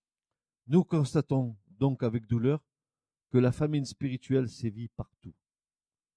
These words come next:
C'est pas nouveau. C'est pas nouveau. Déjà, euh, euh, Dieu avait parlé au prophète Amos.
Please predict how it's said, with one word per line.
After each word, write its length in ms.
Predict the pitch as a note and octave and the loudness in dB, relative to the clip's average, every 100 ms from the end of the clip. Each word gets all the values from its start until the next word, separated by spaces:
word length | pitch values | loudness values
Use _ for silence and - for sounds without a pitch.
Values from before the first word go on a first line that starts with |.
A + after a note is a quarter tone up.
| _ _ _ | _ _ _
C'est 240 | - C3+ - | -8 -6 -4
pas 240 | F#3 F#3+ | -2 0
nouveau. 400 | D3 G#2 G#2 F#2 _ _ _ _ _ _ _ _ _ _ | 0 0 -2 -6 _ _ _ _ _ _ _ _ _ _
C'est 200 | - - | -8 -4
pas 280 | A#2+ - G#3+ | -4 -2 -2
nouveau. 420 | D#3+ A#2+ G#2 A2+ - _ _ _ _ _ - | -2 -2 -4 -6 -12 _ _ _ _ _ -6
Déjà, 360 | C3+ C#3+ F#3 - _ _ | -4 -2 -4 -8 _ _
euh, 140 | A#2 A2 _ - | -8 -8 _ -14
euh, 160 | B2+ B2+ - _ - | -12 -14 -20 _ -8
Dieu 240 | F#3 - | -6 -4
avait 200 | B2 C3+ | -6 -6
parlé 300 | - C3 C3+ - | -6 -6 -8 -6
au 100 | A#2 | -8
prophète 440 | - A#2+ G#2+ C#3+ - - | -8 -10 -8 -10 -12 -12
Amos. 300 | A2+ B2 | -10 -10